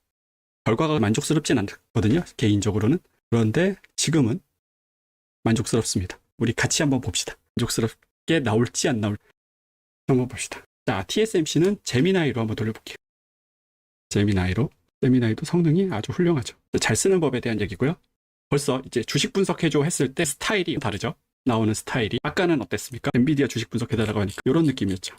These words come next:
요런 느낌, 요런 느낌이었는데 일단은 주식 분석해달랬더니 "분석 대상을 식별하겠습니다."라고 해서 요런 회사인 거고요. 최신 재무 데이터 확보했습니다. 이거 틀린 데이터 아니고 맞는 데이터고요. 매출,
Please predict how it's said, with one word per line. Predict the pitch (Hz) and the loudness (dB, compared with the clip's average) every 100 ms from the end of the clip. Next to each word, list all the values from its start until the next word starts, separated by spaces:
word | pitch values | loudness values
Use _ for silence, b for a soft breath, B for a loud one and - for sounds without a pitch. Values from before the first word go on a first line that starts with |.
| _ | _
요런 | 113 110 | 0 2
느낌, | 104 - - _ | 0 -6 -18 _
요런 | 117 113 | 2 2
느낌이었는데 | 104 107 101 123 156 - _ _ _ _ _ | 2 0 -2 -2 -2 -4 _ _ _ _ _
일단은 | - - 110 143 | -2 0 2 2
주식 | - - - | 0 -4 0
분석해달랬더니 | 123 117 143 139 104 - 165 185 | 0 0 -2 -2 -2 0 0 0
"분석 | - 139 185 | 0 0 0
대상을 | - 117 113 | -2 -2 -2
식별하겠습니다."라고 | 104 - 151 143 - 104 104 101 101 - 101 | -2 0 0 0 0 -2 -2 -2 -4 -4 -2
해서 | 147 113 156 - _ _ _ _ | 0 0 -2 -4 _ _ _ _
요런 | 123 113 | 2 4
회사인 | 147 160 123 | 2 2 0
거고요. | 104 - 147 | -2 -2 0
최신 | - 214 226 | 0 2 2
재무 | 127 113 | 2 2
데이터 | 113 107 - 165 - _ - | 0 -2 -2 -2 -4 _ -8
확보했습니다. | 156 127 131 - 131 107 - - | -4 0 0 0 0 -2 -4 -2
이거 | 117 110 | 0 0
틀린 | - 196 180 | -2 0 2
데이터 | 135 131 110 | 2 0 -4
아니고 | 95 - | -2 0
맞는 | 101 101 113 | 2 4 4
데이터고요. | 107 101 - - 127 | 2 -2 -6 -2 0
매출, | - 110 - - | 2 0 0 0